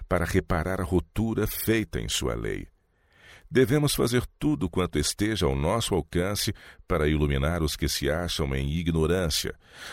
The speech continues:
mas nunca nos devemos ligar a homens do mundo para receber auxílio financeiro. Acerca dos filhos de Israel, lemos: "E os tirei da terra do Egito, e os levei ao deserto,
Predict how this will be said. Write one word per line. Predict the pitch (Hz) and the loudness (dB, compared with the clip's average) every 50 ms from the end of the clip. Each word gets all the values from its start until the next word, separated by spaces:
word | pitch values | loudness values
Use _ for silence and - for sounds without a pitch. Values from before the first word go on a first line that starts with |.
| - - | -8 -4
mas | - 123 95 95 | -4 -2 -2 0
nunca | 123 143 147 - - 82 | -2 -2 0 0 0 0
nos | 80 73 | 0 2
devemos | 80 78 - 82 92 92 87 73 | 2 2 2 2 0 2 0 0
ligar | 69 76 69 60 73 82 87 92 82 | 0 -2 -2 0 2 2 2 2 2
a | 69 67 | 2 2
homens | 71 85 95 98 87 82 78 71 | 2 2 2 2 2 0 0 0
do | 76 73 | 0 0
mundo | 69 69 82 98 113 110 95 101 - _ _ - | 0 2 0 0 0 -2 -4 -6 -10 _ _ -4
para | - 60 | -4 -4
receber | - - 80 - - - 64 - 78 69 | -2 -2 -2 -2 -2 -2 0 0 0 2
auxílio | 65 - - - - 95 92 82 82 78 | 2 0 -2 -2 0 0 0 0 -2 -2
financeiro. | - - 78 71 67 - - - - 53 55 57 - - _ _ _ _ _ _ _ _ _ _ _ - - - - - - | -2 -2 -2 -2 0 0 -2 -2 -2 -2 -4 -4 -8 -10 _ _ _ _ _ _ _ _ _ _ _ -20 -20 -20 -18 -10 -2
Acerca | - - - - 90 80 - - 78 | -2 0 2 2 0 0 2 0 -2
dos | 76 73 - - | 0 0 -2 0
filhos | - 85 82 80 76 69 | 0 0 0 0 0 2
de | 76 73 | 2 0
Israel, | 67 71 69 71 71 73 82 98 113 123 113 | 0 2 0 0 0 0 0 0 0 0 0
lemos: | 92 73 71 64 53 50 53 52 - - - - - _ - - - - - - | 2 2 2 0 0 -4 -4 -4 -2 -2 -2 -4 -6 _ -20 -20 -20 -16 -6 0
"E | 78 | 2
os | 82 80 - | 2 2 2
tirei | - - 87 64 73 80 85 | 0 0 0 2 2 2 4
da | 78 78 78 - - - | 4 2 0 0 -2 0
terra | 98 95 107 107 98 95 98 85 | 2 2 2 2 0 0 -2 -2
do | 95 98 | 0 0
Egito, | 92 87 - - - 69 62 - - - - - - _ _ - | 2 2 2 0 0 -2 -6 -8 -8 -14 -14 -14 -14 _ _ -2
e | - | 0
os | 92 90 - | 0 2 4
levei | 120 123 120 104 131 147 143 120 | 4 4 4 4 2 0 0 0
ao | 82 69 | -2 0
deserto, | 71 69 65 - 69 62 58 53 - - - 52 - | -2 -2 -2 0 -2 -2 -2 -4 -6 -8 -10 -12 -12